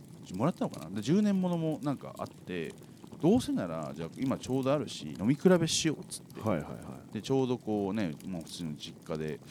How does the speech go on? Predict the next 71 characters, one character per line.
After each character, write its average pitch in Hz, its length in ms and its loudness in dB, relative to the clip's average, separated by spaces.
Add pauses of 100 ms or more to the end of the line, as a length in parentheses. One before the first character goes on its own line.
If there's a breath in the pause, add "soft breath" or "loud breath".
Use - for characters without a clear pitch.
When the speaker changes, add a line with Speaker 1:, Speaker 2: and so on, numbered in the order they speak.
(240 loud breath)
Speaker 1:
あ 98 100 4
れ 120 140 4
は 143 460 6
俺 131 180 4
の 160 80 2
友 147 200 2
達 147 180 2
も 151 60 2
来 - 80 -12
た 123 80 -2
の - 60 -4
か - 100 -10
な？ 69 160 -10
な 95 120 2
ん 92 40 -2
か 78 60 -6
こ 78 340 -4
う、 - 20 -6
普 - 60 -12
通 107 200 -2
に 98 100 0
新 113 280 0
年 113 160 2
会 107 200 2
み 101 80 -4
た - 120 -8
い - 20 -10
な 65 60 -12
の 65 80 -14
を 64 40 -14
な 62 80 -16
ん - 40 -14
か - 80 -8
家 82 100 -2
で 76 100 -6
や - 40 -10
っ - 40 -14
て - 140 -6
る 90 60 -2
時 104 120 -8
に、 120 280 0
Speaker 2:
は 101 100 4
い 78 40 2
は 73 140 -2
い。 - 40 -8 (220)
Speaker 1:
え 82 260 2
ー、 80 60 -4
ど 92 180 6
う、 - 100 -2
ま 95 120 0
あ、 - 20 -4
ど 101 100 0
う 92 60 0
せ 95 100 -6
な 85 60 -4
ら 82 60 -8
ち - 80 -10
ょ - 40 -20
っ - 20 -18
と、 - 140 -8
ち - 160 -12
ょ 80 40 -8
っ - 20 -8
と 85 60 0
飲 110 60 6
ん 107 80 4
で 80 80 -4
み 80 120 -6
よ 82 120 -6
う - 60 -10
よ - 100 -12